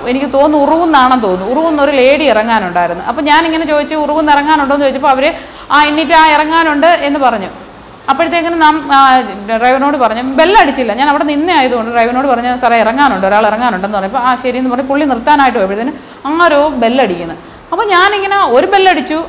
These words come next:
നമ്മൾ തിരിഞ്ഞു നോക്കിയപ്പോൾ ആരെയും കാണുന്നില്ല. അപ്പോൾ ഞാനിങ്ങനെ, ഞാൻ വെച്ചു, "ഇത് എന്താ, ഇത് ആരാ ഇങ്ങനെ ബെല്ലടിക്കുന്നത്?" പിന്നെ ഒരു ബെല്ലും കൂടെ അടിച്ചു. അപ്പോൾ ഞാൻ ചോദിച്ചു, "ഇത് ആരാണ് നിങ്ങൾ ഈ ബെല്ലടിച്ചത്? നിങ്ങൾ ഈ ബെല്ല് നിങ്ങൾ കളിക്കാനുള്ളതല്ല, ഇത് കണ്ടക്ടറുടെ, conductor ഉപയോഗിക്കേണ്ട സാധനമാണ്, നിങ്ങൾ എന്തിനാണ്, ആരാണ് ഈ ബെല്ലടിച്ചതെന്ന്?" ചോദിച്ചപ്പോൾ അതിലവിടെ ഒരു പയ്യൻ പറഞ്ഞ്,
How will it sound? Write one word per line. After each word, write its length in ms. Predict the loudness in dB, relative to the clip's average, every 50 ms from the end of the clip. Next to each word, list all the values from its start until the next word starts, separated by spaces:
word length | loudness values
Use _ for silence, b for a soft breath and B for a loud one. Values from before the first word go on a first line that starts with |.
| -12 -8 -6
നമ്മൾ 200 | -4 -4 -4 -4
തിരിഞ്ഞു 280 | -4 -4 -4 -2 -2
നോക്കിയപ്പോൾ 340 | -2 -2 -2 -4 -2 0 2
ആരെയും 260 | 2 2 2 2 0
കാണുന്നില്ല. 400 | 2 2 2 2 0 -2 -2 -2
അപ്പോൾ 160 | -2 -4 -4 -4
ഞാനിങ്ങനെ, 500 | 0 0 0 0 0 -2 -2 -4 -4 -6 B B B B B -8
ഞാൻ 180 | -4 -4 -2 -2
വെച്ചു, 160 | -2 -4 -4
"ഇത് 100 | -4 -2
എന്താ, 260 | 0 2 2 2 2
ഇത് 120 | 4 4
ആരാ 240 | 4 4 4 4 2
ഇങ്ങനെ 200 | 0 0 -2 0
ബെല്ലടിക്കുന്നത്?" 580 | 0 0 0 2 0 0 0 -4 -6 -8 -8 -12 -14 -10 -6
പിന്നെ 320 | -4 -2 0 0 0 2
ഒരു 180 | 2 2 2 2
ബെല്ലും 260 | 0 0 2 2 2
കൂടെ 140 | 2 2 0
അടിച്ചു. 200 | -2 -4 -6 -8
അപ്പോൾ 140 | -6 -4
ഞാൻ 120 | -2 -2 -2
ചോദിച്ചു, 140 | -2 -2 -2
"ഇത് 140 | 2 2
ആരാണ് 360 | 4 4 4 4 4 2 0 0
നിങ്ങൾ 160 | -2 -2 -2
ഈ 60 | -2
ബെല്ലടിച്ചത്? 680 | -4 -6 -8 -6 -4 -2 0 0 0 0 0 -2 -4 -2
നിങ്ങൾ 180 | -2 -2 -4 -4
ഈ 40 |
ബെല്ല് 300 | -2 0 0 0 0 0
നിങ്ങൾ 140 | -2 -2 -2
കളിക്കാനുള്ളതല്ല, 680 | 0 0 0 0 0 -2 -4 -2 -2 -2 -4 -2 -4 -4
ഇത് 120 | -6 -4
കണ്ടക്ടറുടെ, 540 | -6 -6 -4 -4 -6 -6 -6 -6 -4 -2 -4 -4 -6 -14 -18 -20 -20 B B B B B B B 0
conductor 320 | 2 2 2 -2 -2 -4
ഉപയോഗിക്കേണ്ട 440 | -2 0 2 2 2 0 0 -2 0
സാധനമാണ്, 460 | 2 2 2 2 2 0 -2 -2 -2
നിങ്ങൾ 180 | -2 -2 -2 -2
എന്തിനാണ്, 300 | -2 0 0 0 2 2
ആരാണ് 280 | 2 2 2 2 0
ഈ 40 | 0
ബെല്ലടിച്ചതെന്ന്?" 500 | -2 0 -2 -2 -4 -4 -4 -6 -6 -4
ചോദിച്ചപ്പോൾ 400 | -4 -6 -6 -6 -10 -12 -12 -14 B B B B B B -2
അതിലവിടെ 380 | 0 2 4 4 4 4 2
ഒരു 360 | 2 4 2 2 2 2 2 2
പയ്യൻ 380 | 2 2 2 2 2 2 2
പറഞ്ഞ്, 360 | 2 0 0 0 -2 -6 -6